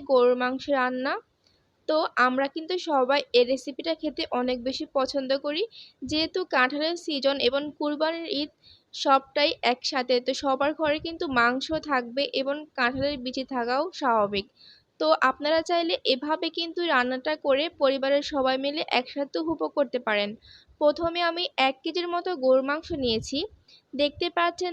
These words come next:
দিয়ে দিলাম এখানে দুই টেবিল চামচের মতো রসুন বাটা, দিচ্ছি তিন টেবিল চামচের মতো আদা বাটা, স্বাদ মতো লবণ। এখন অ্যাড করে দিচ্ছি, আজকের মাংস রান্নাটা আমি হাতে মেখে রান্না করব। তো আমি এখানে অ্যাড করে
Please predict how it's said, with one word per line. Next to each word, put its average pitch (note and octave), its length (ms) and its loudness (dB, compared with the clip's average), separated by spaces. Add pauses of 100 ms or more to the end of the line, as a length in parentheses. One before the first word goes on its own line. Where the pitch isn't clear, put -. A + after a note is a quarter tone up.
(100)
দিয়ে C#4 200 0
দিলাম D#4 220 -2 (120)
এখানে B3+ 360 -4 (180)
দুই D#4 200 -6
টেবিল F4+ 320 -4
চামচের C#4+ 540 0
মতো A#3 300 -2
রসুন C4 400 2 (100)
বাটা, A3+ 300 0 (460)
দিচ্ছি D4+ 360 -2 (160)
তিন D#4 220 0
টেবিল F4+ 320 -2
চামচের B3+ 520 2
মতো B3 200 -2 (200)
আদা C#4+ 260 0
বাটা, A#3 280 0 (380)
স্বাদ C4 340 0 (120)
মতো E4 200 -2 (120)
লবণ। G#3 340 2 (760)
এখন C#4+ 320 0 (100)
অ্যাড C4+ 180 0 (100)
করে E4+ 240 -2
দিচ্ছি, B3 320 0 (260)
আজকের F#4 340 -8 (100)
মাংস D4 240 -6 (120)
রান্নাটা C4+ 400 -4 (100)
আমি C#4 120 -6 (100)
হাতে C4 360 -2
মেখে C4+ 260 -2
রান্না A#3+ 320 -4 (100)
করব। B3+ 240 -2 (540)
তো D#4+ 80 -2 (140)
আমি C#4 220 -4
এখানে D#4+ 300 -8 (140)
অ্যাড B3 180 -4 (100)
করে D4+ 160 -6